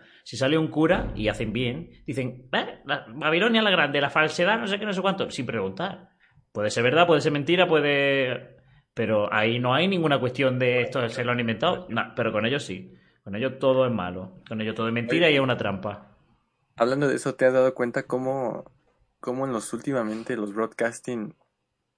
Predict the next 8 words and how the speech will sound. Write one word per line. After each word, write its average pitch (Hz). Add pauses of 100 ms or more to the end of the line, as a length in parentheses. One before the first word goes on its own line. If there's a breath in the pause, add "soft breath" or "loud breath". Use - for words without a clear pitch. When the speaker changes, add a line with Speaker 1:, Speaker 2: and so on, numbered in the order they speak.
(160)
Speaker 2:
como 104
que 107
siempre 120
mencionan 113
a, 110
a 104
los 104
católicos? 107